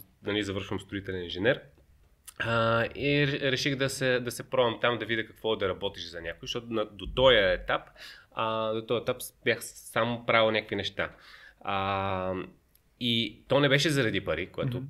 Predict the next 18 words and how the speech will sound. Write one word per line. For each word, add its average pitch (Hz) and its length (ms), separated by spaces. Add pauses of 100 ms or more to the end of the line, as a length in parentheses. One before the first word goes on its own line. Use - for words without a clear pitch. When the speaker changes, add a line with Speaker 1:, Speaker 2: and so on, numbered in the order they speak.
(120)
Speaker 1:
повечето - 260
хора, 98 180
нали, 98 100
отиват 98 240
да 92 80
работят 104 320
заради 87 300
пари, 98 300
пък - 180
страстта - 440
си, 110 500 (100)
а, 101 40 (220)
нали, 104 260
я 104 160
правят 101 260
безплатно. 131 800
А, 110 420 (600)
м, 113 180